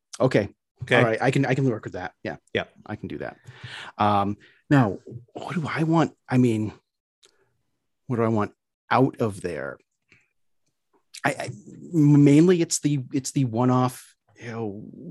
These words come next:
Speaker 1: inconsequential, non-connected episodes. And,
Speaker 2: Yep.
Speaker 1: and I think that's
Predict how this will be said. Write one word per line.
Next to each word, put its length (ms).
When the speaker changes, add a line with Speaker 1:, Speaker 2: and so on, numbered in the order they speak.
Speaker 1:
inconsequential, 920
non-connected 760
episodes. 600
And, 360
Speaker 2:
Yep. 160
Speaker 1:
and 260
I 40
think 320
that's 440